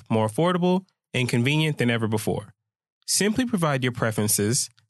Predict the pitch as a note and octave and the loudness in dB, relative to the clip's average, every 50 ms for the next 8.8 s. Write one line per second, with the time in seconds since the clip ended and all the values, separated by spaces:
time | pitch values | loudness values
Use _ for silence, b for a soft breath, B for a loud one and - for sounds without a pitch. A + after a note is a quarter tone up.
0 | _ _ A2+ A#2+ A#2+ - F3 F3+ G3 - - - F#3+ F#3 F3+ - - C3 A#2+ A#2 | _ _ -4 -2 0 0 0 -2 -2 -2 -2 -2 0 0 0 0 0 0 0 0
1 | A2 G#2+ - A2+ G#2 - - C3+ C#3 C3+ A#2+ G#2+ - - F3+ F#3+ G#3+ A3 G#3 - | 0 0 -2 -2 -4 -2 -2 0 0 0 0 -2 -2 -2 0 0 0 0 0 -2
2 | F3 E3 D#3+ D#3 - D3 C#3 - - C#3+ C3 B2+ - - A2 G#2 G2 G2+ - G#2 | -2 -2 -2 0 0 -2 -2 -2 0 0 0 0 0 0 0 0 0 0 0 0
3 | G#2 - - - - - _ _ _ - A2+ A#2+ B2+ C3 B2+ A#2+ - B2 A2 G#2+ | 0 0 -2 -4 -8 -14 _ _ _ -4 -2 0 0 2 0 0 0 0 0 0
4 | G#2 G2 F#2+ - - - - _ _ _ _ _ _ _ _ _ _ _ _ _ | 0 -2 -2 -6 -8 -10 -14 _ _ _ _ _ _ _ _ _ _ _ _ _
5 | _ _ _ _ _ _ _ - C#3+ E3 G#3 A#3 A#3 A#3 A3+ G#3+ G3+ - - E3 | _ _ _ _ _ _ _ -4 -2 2 2 4 4 4 2 0 -2 -2 -4 -6
6 | - B2+ B2+ C3+ D3+ D#3+ D#3+ D3+ - D3 C3+ C3 B2+ A#2+ A2+ G#2+ A2+ A#2+ A#2+ - | -2 0 0 2 2 2 0 0 0 0 2 2 2 2 2 2 0 0 0 0
7 | - C#3 - - C3+ C3 C3 B2+ B2 - - - - D#3 C3 - A#2 A2+ A2+ G#2+ | -2 -2 0 0 0 2 2 0 0 -2 -2 -2 -2 -2 -2 -2 -2 0 0 2
8 | G#2+ A2 A#2 A2+ - - C3 A#2+ A#2 A2 G#2 G2 F#2+ F#2+ G2 G2+ | 2 2 0 0 0 0 0 2 2 2 2 0 0 -2 -4 -6